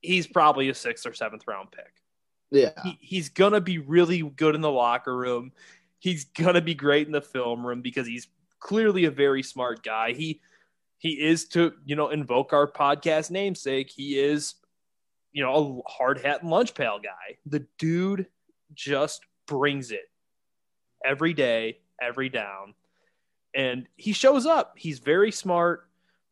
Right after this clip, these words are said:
Speaker 1: I think he's been, what, a three or four year starter for the Wildcats?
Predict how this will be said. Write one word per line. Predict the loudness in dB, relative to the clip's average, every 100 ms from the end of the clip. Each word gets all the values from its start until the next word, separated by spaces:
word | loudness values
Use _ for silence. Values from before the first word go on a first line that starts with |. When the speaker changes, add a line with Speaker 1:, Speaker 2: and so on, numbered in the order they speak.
| _ _ _ _ _ _ _ _ -16 -8
Speaker 1:
I | -4
think | -2 -2
he's | -2 -2
been, | -2 -2 -4 -8
what, | -2 0 0
a |
three | -4 -12 -6 -2 0
or | 0
four | -2 -6 -6 -4
year | -4 -4
starter | -6 -4 -4 -4
for | -6 -4
the | -4
Wildcats? | -4 -2 -2 -4 -6 -6 -8 -14